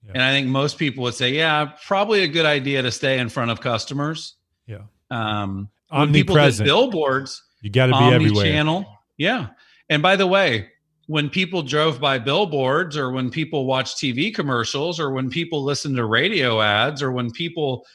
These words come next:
Speaker 2: got mail out of their mailbox, none of those mediums were, like, super targeted. You know, if you got a billboard on the interstate, there's teenagers driving past it that are not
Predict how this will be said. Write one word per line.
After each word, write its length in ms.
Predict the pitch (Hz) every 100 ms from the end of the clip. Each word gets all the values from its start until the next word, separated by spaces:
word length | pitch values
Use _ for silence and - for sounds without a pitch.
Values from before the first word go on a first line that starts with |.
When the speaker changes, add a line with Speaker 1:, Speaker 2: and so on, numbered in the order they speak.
| _ _ _
Speaker 2:
got 320 | 139 143 127
mail 380 | 127 127 143 147
out 180 | 135 127
of 60 | 123
their 160 | 120
mailbox, 840 | 113 160 214 131 120 156 - - _ _ _ _ _
none 380 | 120 120 127 170
of 180 | 220 151
those 320 | 127 156 220
mediums 840 | 143 135 120 117 113 117 180 - - _ _ _ _ -
were, 400 | 135 131 123 120
like, 260 | 113 101
super 520 | - - 147 135 131
targeted. 760 | 120 123 110 107 110 117 156 202 _ _ _ _ _ _
You 100 | -
know, 340 | 139 127 147 175 - _ _ _ _ _ _
if 100 | -
you 60 | 180
got 160 | 185
a 40 | 139
billboard 440 | 139 160 190 175
on 100 | 151
the 180 | 143 139
interstate, 540 | 156 220 - 156 147
there's 220 | 151 143
teenagers 560 | - 220 240 180 135 113
driving 340 | 123 117 113
past 400 | 107 120 107 98
it 140 | 113 110
that 120 | 131
are 120 | 127
not 320 | 131 139 151